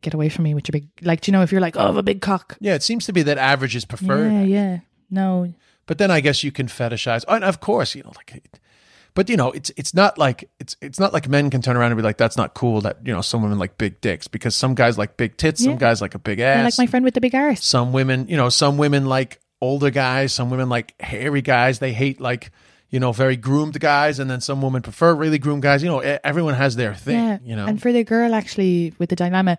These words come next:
Speaker 1: the, the friend I said with the big arse, uh, the girl he was dating is amazing, and he absolutely loved her. He's, like, best friends, and he was just like,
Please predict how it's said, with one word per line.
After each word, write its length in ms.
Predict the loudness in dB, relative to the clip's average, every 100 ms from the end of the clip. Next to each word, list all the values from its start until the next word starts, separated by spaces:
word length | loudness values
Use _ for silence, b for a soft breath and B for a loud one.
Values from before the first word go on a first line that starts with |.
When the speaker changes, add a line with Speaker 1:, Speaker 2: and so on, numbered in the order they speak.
| b b b _
Speaker 1:
the, 580 | -2 0 2 2 2 0 -4
the 100 | -4
friend 240 | 0 0
I 60 | 0
said 160 | 2
with 100 | 2
the 40 | 2
big 100 | 2
arse, 320 | 2 0 -2 -4
uh, 480 | -2 0 2 0 -2
the 120 | -4
girl 260 | 2 4 4
he 220 | 2 2
was 200 | 2 2
dating 500 | 2 0 0 -4 -8 -12
is 460 | -6 -4 -4 -6 -12 -14 -2
amazing, 760 | 0 2 4 6 6 4 -4 -4
and 100 | -2 4
he 100 | 4
absolutely 340 | 4 2 4
loved 160 | 4 4
her. 100 | 0
He's, 120 | 0
like, 180 | -4 -2
best 200 | -4 0
friends, 320 | 0 0 -4
and 140 | -4 -2
he 100 | -2
was 120 | -2
just 160 | -4
like, 120 | -4